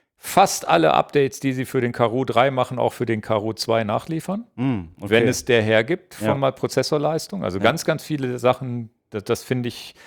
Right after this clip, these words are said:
Speaker 1: eine schöne Policy. Auf Platz zwei würde ich Karoo setzen, weil wenn da ein neuer Fahrradcomputer geht,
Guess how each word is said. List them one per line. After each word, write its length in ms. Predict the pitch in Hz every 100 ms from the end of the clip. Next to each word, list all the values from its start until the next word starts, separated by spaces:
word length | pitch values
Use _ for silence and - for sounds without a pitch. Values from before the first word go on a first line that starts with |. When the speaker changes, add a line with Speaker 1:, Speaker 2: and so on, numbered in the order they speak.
| - - _
Speaker 1:
eine 120 | 120
schöne 300 | 120 135 131
Policy. 540 | 123 139 135 127 147 147
Auf 160 | 113 -
Platz 240 | 127 -
zwei 240 | 131 135
würde 160 | 123 117
ich 80 | -
Karoo 340 | 113 104 123
setzen, 520 | 139 175 - 190 208
weil 180 | 131 120
wenn 180 | 113 117
da 120 | 113
ein 80 | 120
neuer 260 | 117 127 120
Fahrradcomputer 720 | 135 135 139 143 135 147 139
geht, 300 | 131 147 151